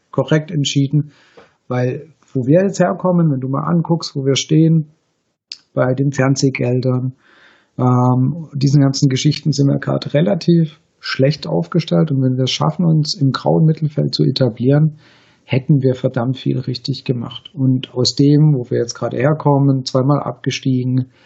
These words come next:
ähm, gebeutelt durch Corona, einfach auch da finanzielle Einbußen gehabt. Wenn wir es da schaffen, uns zu etablieren in der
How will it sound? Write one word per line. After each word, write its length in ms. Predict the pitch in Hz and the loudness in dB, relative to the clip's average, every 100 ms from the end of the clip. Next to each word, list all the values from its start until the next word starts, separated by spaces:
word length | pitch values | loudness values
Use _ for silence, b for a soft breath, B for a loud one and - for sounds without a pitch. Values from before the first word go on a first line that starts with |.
| b b b 127 | b b b -8
ähm, 540 | 127 67 135 135 135 | -4 0 0 2 0
gebeutelt 560 | - 131 135 135 135 131 | 0 2 4 4 2 0
durch 220 | 131 131 | 0 0
Corona, 720 | - 135 123 127 131 127 123 135 | -2 -2 0 2 2 0 -2 -6
einfach 220 | 120 127 | -6 -6
auch 160 | 127 127 | -6 -4
da 160 | 120 | -4
finanzielle 540 | 117 135 127 135 131 - | 0 0 2 0 0 -2
Einbußen 500 | 123 120 123 117 135 | -4 -4 -4 0 0
gehabt. 320 | 120 123 - | 0 -2 -4
Wenn 60 | |
wir 80 | 123 | -4
es 60 | 123 | -2
da 160 | 147 | -2
schaffen, 340 | 139 151 143 143 | 0 0 0 0
uns 200 | 127 - | 0 -4
zu 120 | 143 | -4
etablieren 560 | 123 120 127 151 160 147 | -2 -2 0 2 4 2
in 80 | |
der 340 | 127 127 135 | 0 -2 -4